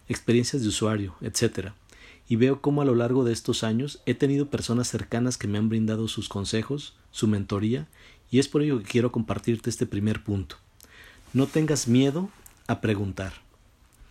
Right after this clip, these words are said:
Uno de nuestros principales errores es pensar que la persona que queremos para mentor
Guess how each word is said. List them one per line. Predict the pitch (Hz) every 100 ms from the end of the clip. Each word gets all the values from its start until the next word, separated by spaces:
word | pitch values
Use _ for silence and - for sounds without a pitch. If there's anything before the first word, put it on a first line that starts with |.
| - - _ _ -
Uno | 156 175
de | 170
nuestros | 135 110 113
principales | 123 110 110 123 127 -
errores | 110 110 113 143 - -
es | 127
pensar | - 143 135 120
que | 135
la | 113
persona | 113 - 127 131
que | 113
queremos | 107 110 123
para | - 107
mentor | 101 98 85 127